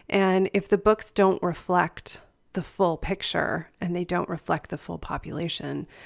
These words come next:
then that's a huge loss. And it, it makes people feel that their lives aren't important. And I don't think that that's true at all. Um, I think that we see, I won't go into this because this could be a whole show, but I, I do believe that if the publishing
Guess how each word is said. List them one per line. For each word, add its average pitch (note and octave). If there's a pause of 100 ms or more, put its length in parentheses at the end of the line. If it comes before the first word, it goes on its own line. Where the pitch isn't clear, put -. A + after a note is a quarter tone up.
(280)
then G3+
that's A3+
a -
huge F3+
loss. E3+
And F#3 (600)
it, -
it G#3+
makes G#3
people -
feel F#3+
that F3
their E3
lives E3
aren't D#3+
important. D#3
And D3+
I D#3
don't E3+
think E3+
that -
that's -
true C3+
at C#3
all. D3+ (480)
Um, D#3+ (720)
I A3+
think G3+
that G3
we F3+
see, E3
I F3
won't D#3+
go D#3+
into E3
this D#3+
because -
this D#3+
could E3
be D#3+
a D#3+
whole E3
show, G3
but E3+
I, F#3+ (100)
I F3+
do G#3+
believe F#3
that F3
if -
the F3+
publishing E3